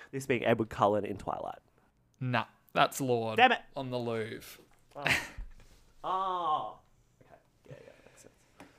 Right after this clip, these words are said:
Speaker 2: The next one is a question. "Do I dazzle you?"
Speaker 1: Ooh. "Do I dazzle you?" <laughs> So I don't know what that was. "Do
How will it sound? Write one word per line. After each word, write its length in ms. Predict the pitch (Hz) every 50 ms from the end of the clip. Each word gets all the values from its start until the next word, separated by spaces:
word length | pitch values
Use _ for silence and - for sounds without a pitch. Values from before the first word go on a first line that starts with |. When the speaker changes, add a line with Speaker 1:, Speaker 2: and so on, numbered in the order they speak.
| _ _ _ _ -
Speaker 2:
The 80 | 180
next 260 | 180 190 202 202 - -
one 140 | 202 190
is 140 | 185 175 160
a 40 | 160
question. 1000 | - - - 151 139 151 - - - - 143 120 107 107 110 - 120 117 131 127 - _ _
"Do 240 | - 143 143 147 160
I 160 | 151 139 131
dazzle 580 | 123 113 - 131 117 117 113 107 123 117 113 110
you?" 300 | 107 104 107 - 110 - - - - _ _ _ _ - -
Speaker 1:
Ooh. 340 | 226 277 403 392 - - - - - _ _ _ _ _ _ _ _ _ _ _ _ _ _ _ _ _ _ _ _ _ _ _ - - - - 151 147 - 131
"Do 200 | 127 117 120 110 104
I 100 | 104 104
dazzle 360 | 104 101 101 98 101 107 107
you?" 380 | 107 107 110 110 110 120 127 127 - - _ _ _ _ _ _ _ _ _ _ _ _ _ _ _ -
<laughs> 80 | 151 - 220 214 190 - - - - - - - - - - - - - - _
So 180 | - - -
I 80 | - 95
don't 80 | 92
know 100 | 82 76
what 100 | 78 - -
that 120 | 58 78
was. 200 | 67 82 87 - - - - - - - - - _ _ _ _ _ _ _ _ - - - - _ _ _ _ _ _ _ _ _ _ _ _ _ _ _
"Do 60 | -